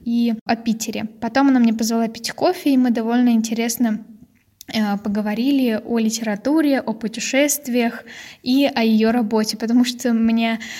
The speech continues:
очень интересно, как работают такие творческие люди. Марина, если ты меня слушаешь, привет. Поэтому эта книжка связана у меня с очень теплыми воспоминаниями.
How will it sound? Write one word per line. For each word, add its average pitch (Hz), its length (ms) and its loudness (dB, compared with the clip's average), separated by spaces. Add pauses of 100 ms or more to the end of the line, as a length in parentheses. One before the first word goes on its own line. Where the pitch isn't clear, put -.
(240)
очень 254 320 4
интересно, 240 1040 2
как 233 240 2
работают 226 720 0
такие 220 280 -4
творческие 226 600 -2
люди. 208 220 0 (440)
Марина, 254 400 8
если 240 200 6
ты 262 140 4
меня 247 220 8
слушаешь, 262 560 -2
привет. 220 520 0 (760)
Поэтому 262 380 4
эта 247 160 0
книжка 285 340 0
связана 247 600 2
у 214 40 2
меня 226 460 2
с 220 460 -2
очень 226 400 -2
теплыми 226 400 0
воспоминаниями. 214 1000 0